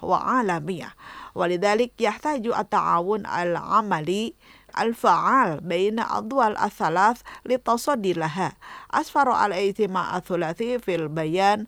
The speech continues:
المشترك لوزراء الخارجية الثلاثة. في البيان المشترك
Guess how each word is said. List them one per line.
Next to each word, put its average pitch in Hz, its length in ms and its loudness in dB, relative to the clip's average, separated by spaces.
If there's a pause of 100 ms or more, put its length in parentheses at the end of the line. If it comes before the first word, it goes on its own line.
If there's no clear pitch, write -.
(260)
المشترك 165 720 -2
لوزراء 190 680 2
الخارجية 190 880 -2 (340)
الثلاثة. 165 600 -2 (480)
في 285 120 -2
البيان 254 460 4
المشترك 214 680 0